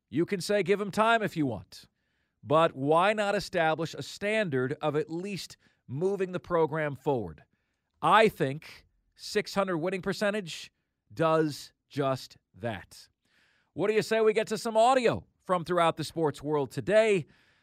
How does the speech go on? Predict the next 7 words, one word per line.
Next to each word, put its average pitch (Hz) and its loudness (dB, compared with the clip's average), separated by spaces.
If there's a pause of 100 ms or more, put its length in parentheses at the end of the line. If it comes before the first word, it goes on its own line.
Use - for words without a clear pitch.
(200)
Oh, 185 6
boy. 117 -4 (400)
Duke 208 4 (560)
loses 208 2
to 220 2
Wake 214 4
Forest. - -2